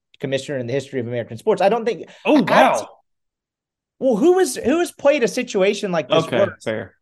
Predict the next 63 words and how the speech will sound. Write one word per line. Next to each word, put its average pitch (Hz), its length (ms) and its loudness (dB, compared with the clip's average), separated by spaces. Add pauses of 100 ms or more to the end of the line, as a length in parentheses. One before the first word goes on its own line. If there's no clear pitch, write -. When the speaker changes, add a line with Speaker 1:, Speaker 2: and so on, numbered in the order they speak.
(360)
Speaker 1:
I, 240 400 0
I, 220 60 2
I 226 40 2
get 269 240 0
that 262 140 2
he 208 120 -4
was, 180 220 -4
like, 175 400 -4
I 247 100 0
could 254 160 -8
see 262 200 -8
how 202 180 0
this 165 240 -10
is, 135 160 -14
if 135 80 -10
he 135 120 -12
does 175 220 2
survive 156 400 0
it, 131 80 -6
it's 123 80 -14
a 120 60 -16
self-preservation 135 960 -4
move, 139 220 -6
right? 131 180 -2
He's 147 160 -8
now 156 140 -4
the 127 100 -10
C 147 380 -8
E 131 40 -2
O, 143 320 -2
even 135 240 -10
though 135 140 -4
his 120 180 -10
Saudi 135 280 -2
boss 120 420 -6
is - 60 -20
the - 140 -20
chairman. 160 580 -4 (580)
But 240 100 2
if 196 100 0
you're 320 140 0
the 349 120 -2
C 277 320 -4
E - 20 4
O 226 100 2
of 185 100 0
an 156 60 -6
entity 139 640 -8
where 160 200 -4
your 160 200 -4
most 196 380 -2
valued 220 560 -2
employees, 151 800 -6 (280)
the 165 60 -8
guys 208 360 -2
that 220 100 -6
we 190 100 -10
just 180 220 -10
described 185 440 -6
that 139 100 -12
you 131 120 -12
pissed 131 300 -10
off, 120 240 -2